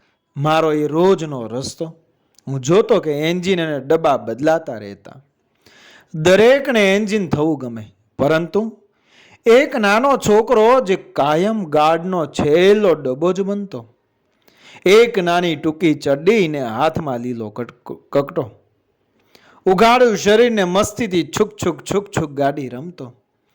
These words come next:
આજુબાજુ રેતી, કપચી, ઈંટો પડેલી હતી, છતાં એ બાળકો માર્ગ કાઢીને રમત રમી લેતા હતા.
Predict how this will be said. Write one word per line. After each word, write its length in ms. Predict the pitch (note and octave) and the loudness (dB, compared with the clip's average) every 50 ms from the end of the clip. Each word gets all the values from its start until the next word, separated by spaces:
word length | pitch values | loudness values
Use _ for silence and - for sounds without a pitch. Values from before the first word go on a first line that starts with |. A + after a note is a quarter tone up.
| _ _ _ _ - - _ _ _ - | _ _ _ _ -20 -20 _ _ _ 2
આજુબાજુ 640 | A3 A#3+ B3+ G#3 B3 G#3+ G3+ F#3+ F3+ D#3+ E3+ E3 D#3+ | 2 4 4 2 2 2 2 2 2 2 2 2 4
રેતી, 500 | E3+ F3+ G#3 G3+ - F#3+ F3 E3 D#3 D3 | 4 4 4 2 2 4 4 4 4 2
કપચી, 720 | C#3 - E3 E3 F3 F3 - - F#3+ F3+ E3+ D#3 D3+ D3+ | 0 0 0 0 0 0 -4 -2 2 2 2 2 2 0
ઈંટો 260 | D#3 D#3+ - F3+ D3 | -4 -2 -2 -2 -2
પડેલી 540 | B2+ - B2+ B2 C3 C3+ D3 D#3+ E3 D#3 C#3+ | -2 -4 -4 -4 -2 -2 0 0 0 0 0
હતી, 420 | C#3 C#3 C#3 - G3 D#3 C3+ C#3 - - | -2 -4 -4 -4 -4 -4 -4 -4 -6 -6
છતાં 680 | D#3 D#3 - E3+ D#3 D3+ D#3 D#3+ E3+ F#3 G#3 A3 A3 - _ _ _ _ _ _ | -6 -4 0 0 2 4 4 4 2 2 0 -4 -8 -12 _ _ _ _ _ _
એ 60 | - | -16
બાળકો 580 | A2 B2 C3 C#3 C#3+ D#3 E3 E3+ E3 E3+ - B2 | -16 -10 -4 0 0 2 2 0 -2 -6 -10 -12
માર્ગ 520 | A#2+ A#2+ A#2+ C3 D3 D#3 E3 D#3 C#3+ B2+ | -10 -10 -6 -2 0 0 0 0 -2 -4
કાઢીને 540 | C3 A#2 - - C#3 D3 C#3+ D3+ D3 C3 A#2+ | -8 -6 -2 -2 -2 -2 -2 -6 -10 -10 -10
રમત 500 | A2+ B2 C#3 D#3+ D#3+ D3 - - A#2 A2+ | -8 -8 -6 -6 -6 -6 -8 -10 -14 -12
રમી 240 | A#2 B2+ C#3+ E3 F3 | -10 -6 -4 -2 -2
લેતા 360 | E3+ D3+ C3 - - G#2+ G2+ | 0 0 -2 -4 -6 -8 -10
હતા. 200 | E2 - - B2 | -8 -10 -12 -16